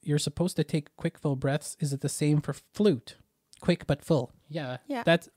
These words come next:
Speaker 1: eventually the end result with breathing, right? With optimal breathing for flute playing, when you see flute players in videos, they breathe in, which looks like a millisecond,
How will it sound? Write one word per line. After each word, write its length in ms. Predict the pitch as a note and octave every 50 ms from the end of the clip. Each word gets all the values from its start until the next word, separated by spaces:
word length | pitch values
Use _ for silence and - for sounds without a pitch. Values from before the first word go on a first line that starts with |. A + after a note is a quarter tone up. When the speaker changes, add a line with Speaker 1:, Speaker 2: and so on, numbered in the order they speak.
| - -
Speaker 1:
eventually 380 | E3 D3 D3+ D3+ - - C#3+ C3+
the 140 | C#3 C#3 -
end 160 | C#3+ C3+ C3
result 380 | B2+ B2 B2 C3 B2+ A#2+ A#2 -
with 140 | C3+ A#2+ -
breathing, 380 | C3+ B2+ B2 B2 A#2+ A#2+ A#2+
right? 260 | A#2+ A#2+ B2+ B2+ B2+ -
With 120 | C#3+ -
optimal 460 | - - C#3 - - - C#3+ C3+ C3
breathing 360 | B2+ C3+ C3 C3 C3+ C3 B2 - - - - - - _
for 140 | - C#3 - _ -
flute 180 | - C#3+ C3 -
playing, 240 | - C#3+ C3 C3 B2+
when 80 | C3+ C3
you 60 | B2+
see 160 | - - C#3+
flute 200 | - - C#3 C3+ -
players 280 | C3+ B2+ B2+ B2+ B2
in 100 | C3 B2+
videos, 380 | B2+ C3 B2+ B2+ B2+ B2+ B2 - _ - - - - _ _ -
they 100 | D3 C#3+
breathe 280 | C3 D3 D3+ D3 C#3
in, 180 | D3 C#3+ C3+ B2+ - _ _ _ _ _ _ _ _
which 260 | - D3 C#3+ - -
looks 220 | D3+ D#3+ D#3+ - -
like 200 | C3+ B2+ - -
a 40 | C3+
millisecond, 840 | B2 B2+ C3 C#3+ D#3 D#3+ C3+ - - C3+ B2 - C3+ B2+ B2+ B2+